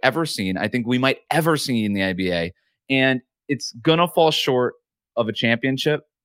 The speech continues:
but I think he's gonna be in the Hall of Fame anyway. And, and I think we'll remember Jimmy Butler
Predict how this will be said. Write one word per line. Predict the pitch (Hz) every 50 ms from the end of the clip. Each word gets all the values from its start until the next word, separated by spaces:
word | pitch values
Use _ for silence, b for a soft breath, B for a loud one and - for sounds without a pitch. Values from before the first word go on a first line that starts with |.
| _ _ _
but | - 120
I | 120 120 120 -
think | 143 143 139
he's | 143 143 139
gonna | 147 139 131
be | 123 127
in | 127 123
the | 120
Hall | 113 117 113 110
of | 110 -
Fame | 123 110 104 104
anyway. | 107 113 117 135 139 147 151 151 - _ _ _ _ _ _ _ _ _ -
And, | 123 123 120 120 117 117 117 117 117 - _ -
and | 120 120 117
I |
think | 113 - - 151 151 -
we'll | 156 156 135
remember | 127 131 117 110 104 113 113 110 101 98 98
Jimmy | 92 95 95 95
Butler | 90 82 92 - - 92 87 87 82